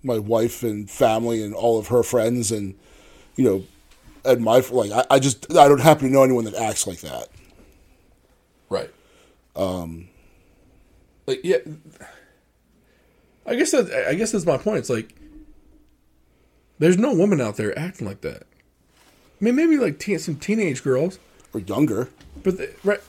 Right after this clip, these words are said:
Speaker 2: but then,
Speaker 1: Like a
Speaker 2: like,
Speaker 1: nine-year-old.
Speaker 2: like, is that what you really? You're, like, you're, he's a, she's a thirty-year-old person.
Speaker 1: Yeah.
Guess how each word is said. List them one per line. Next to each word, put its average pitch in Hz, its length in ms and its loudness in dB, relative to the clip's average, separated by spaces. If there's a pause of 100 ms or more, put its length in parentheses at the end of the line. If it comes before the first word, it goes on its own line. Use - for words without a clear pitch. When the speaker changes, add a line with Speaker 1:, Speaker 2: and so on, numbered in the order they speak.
(120)
Speaker 2:
but 160 460 -2
then, 185 160 4
Speaker 1:
Like 143 180 -2
a 131 100 0
Speaker 2:
like, 117 40 -2
Speaker 1:
nine-year-old. 135 880 2
Speaker 2:
like, 151 220 -2
is 139 140 -2
that 160 160 4
what 190 160 0
you 190 100 -2
really? 165 340 0 (100)
You're, 151 140 -10 (140)
like, 127 180 -6
you're, 175 260 0
he's 208 240 -4
a, 196 80 -6 (360)
she's 226 260 -6
a 247 60 -6
thirty-year-old 214 600 2
person. 208 520 -2
Speaker 1:
Yeah. 101 260 -4